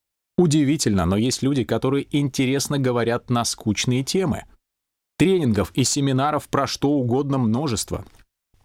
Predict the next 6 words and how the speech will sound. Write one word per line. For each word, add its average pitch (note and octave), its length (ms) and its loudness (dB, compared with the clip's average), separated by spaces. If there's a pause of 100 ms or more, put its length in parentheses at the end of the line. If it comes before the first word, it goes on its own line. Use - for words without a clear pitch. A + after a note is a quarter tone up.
(180)
Подглядывайте, A2+ 880 0 (300)
вдохновляйтесь A#2+ 1040 0
и C#3+ 160 0
воруйте B2 640 0
идеи A#2+ 360 0
творчески. - 600 -4